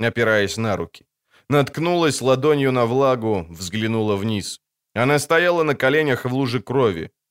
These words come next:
Тут же лежало неподвижное тело эльфа.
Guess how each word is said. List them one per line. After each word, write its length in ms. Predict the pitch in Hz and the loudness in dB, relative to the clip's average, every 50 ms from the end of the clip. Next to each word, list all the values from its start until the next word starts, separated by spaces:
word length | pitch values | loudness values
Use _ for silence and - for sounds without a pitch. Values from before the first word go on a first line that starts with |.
| _ _ _ | _ _ _
Тут 240 | 143 143 151 156 135 | 0 2 2 0 0
же 160 | 127 151 147 | 0 0 2
лежало 420 | 135 139 127 127 147 143 143 135 | 2 2 2 2 4 4 4 4
неподвижное 800 | 131 135 131 131 120 110 104 104 110 107 101 92 107 110 113 104 | 2 2 2 0 0 0 0 -2 -4 -4 -4 -4 -2 -2 -2 -4
тело 380 | - - 95 92 95 95 - - | -2 -2 0 0 0 0 0 -2
эльфа. 460 | - 92 85 80 78 85 - _ - | -2 -4 -2 -4 -6 -10 -16 _ -20